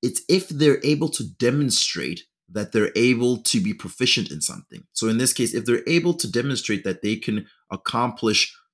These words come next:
the, the tasks or the activities that they say they're going to do.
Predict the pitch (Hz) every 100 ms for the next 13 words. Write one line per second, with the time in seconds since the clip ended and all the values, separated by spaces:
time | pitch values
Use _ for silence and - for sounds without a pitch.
0 | - 95 92 95 - 123 113 127 - 98
1 | 87 - 123 110 104 101 92 - _ _
2 | 104 95 98 - 113 107 98 101 98 85
3 | 85 65